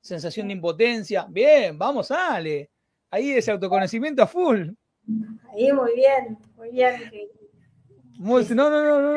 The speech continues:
Speaker 1: no, muy bien, muy bien. Eh, acá Mirta dice, "La volví a cambiar esa frase en mi espejo, la cartulina". Ah, la cartulina, "Así como soy, así como estoy", tal cual. Decime, eh.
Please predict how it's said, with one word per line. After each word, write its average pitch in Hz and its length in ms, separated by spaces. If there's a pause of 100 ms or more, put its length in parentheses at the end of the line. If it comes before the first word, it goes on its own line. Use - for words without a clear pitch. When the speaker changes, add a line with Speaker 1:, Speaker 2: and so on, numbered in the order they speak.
Speaker 1:
no, 277 80
muy 269 240
bien, 254 360
muy 240 180
bien. 240 360 (340)
Eh, 170 360
acá 175 240
Mirta 220 280
dice, 247 400 (460)
"La 180 180
volví 190 220
a 262 60
cambiar 240 280
esa 233 180
frase 240 260
en 214 40
mi 190 80
espejo, 254 300
la 220 100
cartulina". 175 640
Ah, 196 300
la 165 100
cartulina, 180 680
"Así 156 180
como 185 200
soy, 196 220
así 170 160
como 170 120
estoy", 180 280
tal 160 160
cual. 156 200 (120)
Decime, 180 420
eh. 196 60